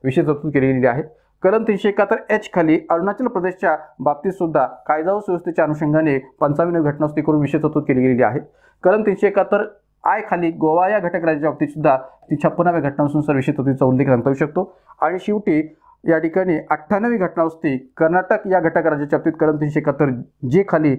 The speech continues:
विशेष तरतूद केलेली आपल्याला पाहायला मिळते. कर्नाटकच्याही राज्यपालांना या विशेष तरतुदीद्वारे, अ, वैधानिक विकास महामंडळ स्थापन करण्याचा अधिकार बहाल केला गेला आहे.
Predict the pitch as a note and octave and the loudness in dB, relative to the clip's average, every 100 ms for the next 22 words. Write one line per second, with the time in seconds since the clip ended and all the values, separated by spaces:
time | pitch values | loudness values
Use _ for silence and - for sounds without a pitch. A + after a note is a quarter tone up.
0 | - _ - C3 F3+ E3 - C#3 C#3 B2+ | -4 _ -2 2 2 2 -2 -2 0 2
1 | A#2+ D3+ - D3 C#3+ E3 C#3 B2+ - - | 0 0 -2 0 2 0 2 -2 -4 -4
2 | G3 G#3 A3 A3+ - G#3+ G#3+ E3 E3 F3 | -2 0 -2 -2 -2 0 2 2 0 0
3 | E3 E3+ C3+ C3+ - - D3 D#3 D#3+ C#3 | 0 2 0 0 -14 -2 4 4 2 -2
4 | C3+ F3 F3 D3+ C#3 D3+ C#3 B2 - - | 2 2 4 4 4 4 2 0 -4 -4
5 | - C3 C3+ C3+ C#3+ C#3 D#3 E3 D3+ C#3+ | 2 4 2 0 2 2 2 0 0 -2
6 | C#3+ C3+ C3 C#3 C3+ B2+ B2+ B2+ B2 B2 | 0 0 2 0 -2 -4 -4 -2 -4 -2
7 | B2+ A#2 A2+ F#3+ C3 A#2+ - G#2 B2 - | -2 -2 -2 -2 -2 -4 -8 -8 -8 -12